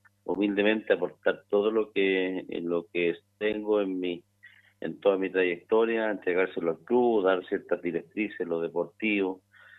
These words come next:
aportar y ayudar también en la parte formativa,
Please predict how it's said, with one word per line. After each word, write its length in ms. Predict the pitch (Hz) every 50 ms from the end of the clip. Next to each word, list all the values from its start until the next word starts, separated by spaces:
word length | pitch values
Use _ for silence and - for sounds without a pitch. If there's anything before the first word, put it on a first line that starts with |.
| - - _ _ -
aportar 600 | - 90 87 87 90 87 - - - 104 101 101
y 120 | 98 95
ayudar 400 | 90 87 87 85 90 95 98 - -
también 360 | - 87 85 85 95 98 95
en 140 | 92 87 82
la 100 | 82 78
parte 260 | 90 90 - - 87
formativa, 760 | - - 82 78 82 82 - - 120 120 110 98 98 95 -